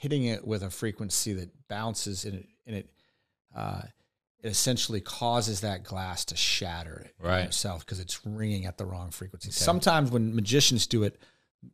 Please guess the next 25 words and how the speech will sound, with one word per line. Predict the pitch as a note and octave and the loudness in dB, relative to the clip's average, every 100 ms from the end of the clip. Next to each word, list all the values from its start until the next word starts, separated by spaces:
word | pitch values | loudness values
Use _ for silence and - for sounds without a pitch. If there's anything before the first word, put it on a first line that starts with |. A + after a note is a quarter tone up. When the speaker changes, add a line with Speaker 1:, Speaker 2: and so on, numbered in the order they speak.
| - | -8
Speaker 1:
you'll | B2+ | -2
see | G#2+ - D#3 | 2 4 6
them | C3+ G#2 | 4 4
spin | - - - C#3 B2+ | 2 2 2 2 0
it | - | 0
and | G#2+ | 0
get | G#2 | 0
it. | G#2 - - | 0 -4 -8
You | B2+ | 0
know | A#2 | 2
how | |
the | G2 | 2
glass | F#2 G2 F#2+ - | 2 0 0 -2
will | F#2 | 4
Speaker 2:
Oh, | A2 G#2 | 8 8
yeah, | F#2+ | 8
Speaker 1:
hum? | - | 6
Speaker 2:
yeah. | F#2+ | 4
Speaker 1:
That's | F2+ C#3 F3 G2+ | 4 4 4 4
Speaker 2:
Mm-hmm. | G#2+ | 2
Speaker 1:
its, | - - _ _ | 0 0 _ _
that's | A2+ C#3+ - | -2 0 0
its | - G2+ | 0 4
Speaker 2:
Natural | G2+ G2+ F2+ | 6 4 0
Speaker 1:
natural | A2+ | 0